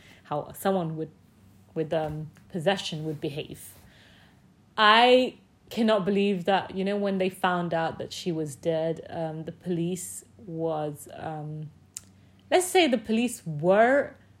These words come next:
worried. It's not like they weren't, but it's something they couldn't control. So the fact that they were around the whole time, around the hotel and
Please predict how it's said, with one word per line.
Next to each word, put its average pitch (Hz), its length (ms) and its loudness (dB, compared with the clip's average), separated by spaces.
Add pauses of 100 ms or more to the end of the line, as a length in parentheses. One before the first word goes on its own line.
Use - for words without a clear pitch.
(220)
worried. 175 580 4 (240)
It's 180 140 -12
not 240 120 2
like 208 180 0
they 175 100 2
weren't, 160 640 -4 (720)
but 214 100 4
it's 208 100 2
something 240 260 -2
they 208 120 2
couldn't 208 280 -2
control. 190 420 -4 (720)
So - 480 4 (400)
the - 80 -4
fact 214 400 4
that 202 140 0
they 190 80 2
were 185 280 2
around 202 480 0
the 185 100 0
whole 208 520 2
time, 202 540 -4
around 185 240 -4
the 170 80 -2
hotel 190 720 0
and 165 180 -4